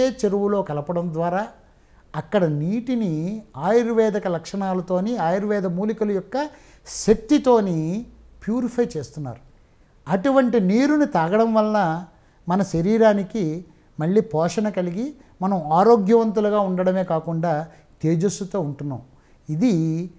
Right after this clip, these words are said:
గణపతి నవరాత్రుల్లో ఉండేటటువంటి సైన్స్.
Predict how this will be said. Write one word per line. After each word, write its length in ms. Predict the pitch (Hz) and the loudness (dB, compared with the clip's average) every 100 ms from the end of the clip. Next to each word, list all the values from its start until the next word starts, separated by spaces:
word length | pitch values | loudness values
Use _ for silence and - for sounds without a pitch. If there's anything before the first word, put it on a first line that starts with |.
| _ _ 143 | _ _ -10
గణపతి 480 | 120 185 196 233 254 285 - | -4 -4 0 -2 -2 -8 -8
నవరాత్రుల్లో 800 | 143 151 208 226 220 214 202 196 165 | -4 0 4 4 4 0 2 2 2
ఉండేటటువంటి 840 | 165 170 165 156 160 156 147 208 277 294 - _ - | 0 0 -2 -4 -4 -4 -4 -4 -6 -8 -20 _ -6
సైన్స్. 360 | 160 226 - | 0 0 -2